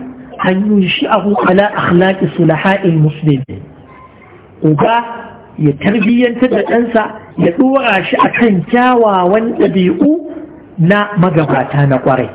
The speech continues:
shugabanni na musulmai na ƙwarai, ɗabi'un annabawa, ɗabi'un sahabban annabi, sallallahu alaihi wa sallam, ɗabi'un tabi'ansu, ɗabi'un atba'u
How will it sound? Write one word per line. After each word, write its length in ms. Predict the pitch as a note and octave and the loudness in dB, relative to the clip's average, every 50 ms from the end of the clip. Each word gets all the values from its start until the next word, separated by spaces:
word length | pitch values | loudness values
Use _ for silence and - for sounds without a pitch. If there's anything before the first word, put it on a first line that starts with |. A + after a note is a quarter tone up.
| - - - - | -16 -20 -14 -12
shugabanni 1080 | - - - G3 F3+ F3 E3+ E3 D#3+ - - D#3+ D3 E3 E3 E3 E3+ F#3 G#3+ A#3+ A#3 A3 | -10 -6 -2 2 2 2 2 2 0 -2 -2 0 0 0 0 0 0 0 0 0 0 0
na 120 | A#3+ A#3+ | 0 0
musulmai 640 | A3 F#3+ D3 - F3+ D#3+ D#3 D#3 D#3+ F3 F#3+ F#3 F3 | 0 -2 -2 -2 -2 0 2 2 2 2 0 0 0
na 120 | F3+ F3+ B3+ | 0 0 0
ƙwarai, 320 | - D#3+ C#3+ C#3 D3 C3+ - - - - - - - - - - - - - - - - - - - - - - - - - - - - - - - - - - - - - - - - | 0 0 0 0 -2 -4 -4 -8 -16 -20 -20 -20 -20 -20 -20 -20 -20 -20 -20 -20 -20 -20 -20 -20 -20 -20 -20 -20 -20 -20 -20 -20 -20 -20 -20 -20 -20 -20 -20 -20 -20 -20 -20 -20 -8 -2
ɗabi'un 420 | E3+ D3+ C#3+ D3 E3+ - G3+ G3 G3+ | -2 0 2 2 0 2 0 -2 0
annabawa, 720 | F3 E3 D#3+ D#3+ D#3+ D3 C3+ C#3 C3 C3 A#2+ A#2 - - - - - - - - - - - - - - - - - - - - - - - - - - - - - - - | 2 2 2 4 2 2 2 0 0 0 -2 -4 -6 -10 -16 -20 -20 -20 -20 -20 -20 -20 -20 -20 -20 -20 -20 -20 -20 -20 -20 -20 -20 -20 -20 -20 -20 -20 -20 -20 -20 -12 -4
ɗabi'un 480 | - - E3+ E3 F#3 G3 G3 A#3+ A#3 A3 - | -2 -2 0 0 -2 -2 0 0 0 0 0
sahabban 480 | G3 - D#3+ D3 B2+ C3 D#3+ E3 E3+ D#3+ | -4 -2 -2 -2 0 0 -2 -2 0 0
annabi, 460 | D3 C#3+ C3+ - C3+ B2+ G#2+ G2+ F#2+ - - - - - | 0 0 0 0 -4 -6 -6 -8 -14 -16 -18 -20 -10 -4
sallallahu 600 | - F3+ F3 E3+ D#3 D3+ D3 D3+ D#3+ D#3+ D#3 D3+ | -2 0 0 2 2 2 4 4 2 2 0 -2
alaihi 320 | D3+ - D3 D#3 D#3+ D3 C#3 | 0 0 2 2 2 0 -2
wa 120 | C#3 B2+ | -2 -2
sallam, 380 | - - B3+ B3+ A3+ - - - - - - - - - - - - F#3+ | -2 -2 -2 0 0 -2 -4 -4 -8 -16 -20 -20 -20 -20 -16 -8 -2 -2
ɗabi'un 480 | F#3+ F3+ F#3+ F#3+ G3 A#3 B3+ C#4 C4 | 0 0 0 0 0 0 0 0 0
tabi'ansu, 800 | - A#3+ A3+ G#3+ G3 D3+ F#3+ - A3 A#3+ B3+ B3 - - - E3 C3+ - - - - - - - | 0 2 2 2 0 0 -2 -2 0 0 0 0 -2 -4 -10 -12 -12 -12 -14 -20 -20 -20 -8 -4
ɗabi'un 420 | G3 - - G3+ G3+ - B3+ C4 C#4 - | -4 -2 0 0 -2 0 0 0 0 0
atba'u 560 | A#3 A3 - F#3 F#3 A3+ A#3+ - B3 G3+ | -4 -2 0 0 0 0 0 0 -2 -4